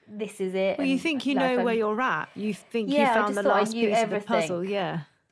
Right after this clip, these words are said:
Speaker 1: Absolutely, and I thought that we had everything planned, and then it just reminded me of how vulnerable you are, like, and how out of control everything is in, when you are, like, an intended mother, because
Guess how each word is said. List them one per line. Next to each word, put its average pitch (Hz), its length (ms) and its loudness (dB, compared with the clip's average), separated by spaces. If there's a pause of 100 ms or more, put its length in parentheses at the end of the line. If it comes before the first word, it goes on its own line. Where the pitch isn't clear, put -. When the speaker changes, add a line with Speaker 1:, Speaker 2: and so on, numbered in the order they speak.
(140)
Speaker 1:
Absolutely, 196 600 -2
and 190 100 -2
I 190 60 0
thought 220 400 -4
that - 120 -6
we 208 120 0
had 196 180 -2
everything 196 460 -4
planned, 190 520 -4
and 190 160 -2
then 214 220 -4
it - 140 -8
just 233 200 -10
reminded 208 540 -4
me 165 60 -8
of 175 80 -10
how 180 200 -2
vulnerable 196 640 -4
you 156 200 -8
are, 147 280 -4
like, 175 300 -6
and 190 120 -8
how 190 240 -2
out 190 200 -2
of 175 140 -10
control 202 440 -6
everything 196 520 -8
is 175 360 -12
in, 170 280 -14 (100)
when 202 180 -6
you 190 160 -2
are, 208 440 -2
like, 175 200 -10
an 180 80 -8
intended 170 540 -12
mother, - 400 -10
because 196 400 -4